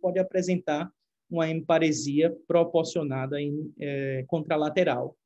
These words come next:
Isso por conta do envolvimento do braço posterior da cápsula interna. E aqui, em caráter de revisão, e eu trago esse presente pra vocês, é, eu vou trazer as principais síndromes alternas do tronco encefálico. Isso aqui foi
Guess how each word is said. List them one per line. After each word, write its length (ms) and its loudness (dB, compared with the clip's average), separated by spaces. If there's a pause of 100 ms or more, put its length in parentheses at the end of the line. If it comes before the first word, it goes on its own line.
Isso 200 -6
por 200 0
conta 240 0
do 80 -4
envolvimento 580 0
do 140 -2
braço 340 2
posterior 380 -4
da 100 -2
cápsula 380 -6
interna. 420 -8 (1500)
E 40 4
aqui, 420 4
em 100 0
caráter 400 2
de 120 0
revisão, 560 2
e 20 6
eu 80 6
trago 320 2
esse 200 -2
presente 540 -2
pra 140 2
vocês, 720 0 (1080)
é, 440 0 (140)
eu 100 0
vou 760 8 (120)
trazer 260 2
as 140 0
principais 680 -2
síndromes 440 0
alternas 560 2
do 140 -2
tronco 340 2
encefálico. 680 -2
Isso 120 -4
aqui 200 -4
foi 360 2